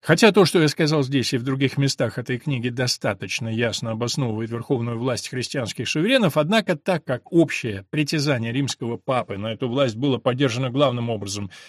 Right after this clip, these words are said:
и, я думаю, так сильно, как только это возможно, кардиналом Белармином, и в его полемическом сочинении «De Summa Pontifice» о верховном священнике, то я счел необходимым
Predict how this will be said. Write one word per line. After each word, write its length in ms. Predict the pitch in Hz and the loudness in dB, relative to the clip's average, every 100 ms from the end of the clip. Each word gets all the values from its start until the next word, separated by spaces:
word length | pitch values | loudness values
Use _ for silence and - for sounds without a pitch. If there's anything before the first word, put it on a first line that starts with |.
| _ | _
и, 80 | 131 | 2
я 100 | 147 | 4
думаю, 300 | 147 143 139 | 6 4 2
так 320 | - 160 120 | 0 -2 0
сильно, 480 | - - 135 110 98 | -2 -2 0 -2 -4
как 200 | - 113 | -4 -2
только 240 | 160 127 131 | -2 -2 -2
это 120 | 135 | 0
возможно, 480 | 135 127 131 113 123 | 0 0 0 -2 -2
кардиналом 760 | 151 131 156 143 113 107 113 | -2 0 0 0 0 -4 -2
Белармином, 680 | 127 127 131 165 247 131 92 - - _ | 0 2 2 0 -2 -4 -6 -14 -20 _
и 200 | - 139 | 0 4
в 40 | 131 | 4
его 320 | 156 170 139 | 4 2 2
полемическом 640 | 147 147 151 135 - 143 | 2 2 2 0 -2 -2
сочинении 640 | 131 139 147 156 139 131 131 - - | -2 -2 -2 0 2 0 -2 -10 -4
«De 120 | 123 | 0
Summa 480 | 151 - 151 131 120 | 0 2 2 2 0
Pontifice» 880 | - 139 127 - 123 - 98 - 82 _ _ _ | 0 0 0 -2 -2 -2 -8 -12 -20 _ _ _
о 240 | 123 135 135 | 4 4 6
верховном 640 | 139 156 147 110 104 104 | 2 2 2 2 -2 -4
священнике, 920 | - 143 135 - 214 139 95 - 87 _ _ _ _ _ _ _ | 0 2 2 0 0 -2 -4 -14 -20 _ _ _ _ _ _ _
то 120 | - | 0
я 200 | 269 262 | 4 6
счел 280 | 220 - 247 | 6 2 4
необходимым 680 | 214 202 - 196 214 196 160 | 4 4 4 4 6 6 6